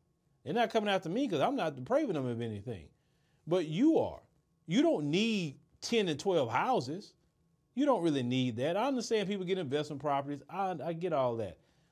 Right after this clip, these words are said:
But your wealth shouldn't be predatory among other people. At least if you're gonna be wealthy, at least say, "Let me create a way to hire people and pay them good money,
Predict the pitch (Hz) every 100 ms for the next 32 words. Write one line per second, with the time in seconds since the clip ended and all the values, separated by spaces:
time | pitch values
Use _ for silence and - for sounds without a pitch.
0 | - 156 170 131 - _ _ _ 139 135
1 | 214 262 247 220 185 131 - 117 196 190
2 | 143 190 165 156 - 190 170 131 156 139
3 | 135 131 - _ _ 139 151 156 143 135
4 | 131 _ _ - 139 123 151 113 82 -
5 | _ _ _ - 170 170 254 254 196 202
6 | 208 185 143 139 175 185 226 233 _ _
7 | _ _ - 175 185 254 226 - - -
8 | 165 190 220 - 190 185 175 151 175 170
9 | 160 - 156 143 127 113 156 165 160 139
10 | 147 139 135 131 131 - _ _ - 127
11 | 107 185 170 156 123 113 170 131 156 170
12 | 127 127